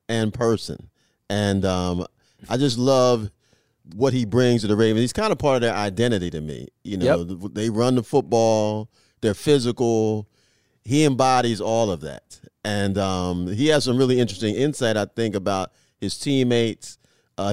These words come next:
Speaker 1: I think he has a real appreciation for his career being an undrafted guy who has now been a three-time Pro Bowler. That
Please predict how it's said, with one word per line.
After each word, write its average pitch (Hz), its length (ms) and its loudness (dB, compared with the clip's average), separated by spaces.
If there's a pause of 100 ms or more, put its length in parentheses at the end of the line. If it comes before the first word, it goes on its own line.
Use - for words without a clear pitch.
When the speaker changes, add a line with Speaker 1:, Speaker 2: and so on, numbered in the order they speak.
Speaker 1:
I 120 60 -2
think 143 140 0
he 143 60 4
has 123 120 4
a 113 80 2
real 123 320 4
appreciation 117 680 0
for 104 140 2
his 104 140 0
career 107 720 0 (580)
being 135 240 4
an 113 120 2
undrafted 113 760 0
guy 101 320 0
who 104 100 2
has 92 140 -2
now 113 240 0
been 98 140 -2
a 92 40 0
three-time 98 680 -4
Pro 101 260 -2
Bowler. 73 360 -8
That 95 180 -8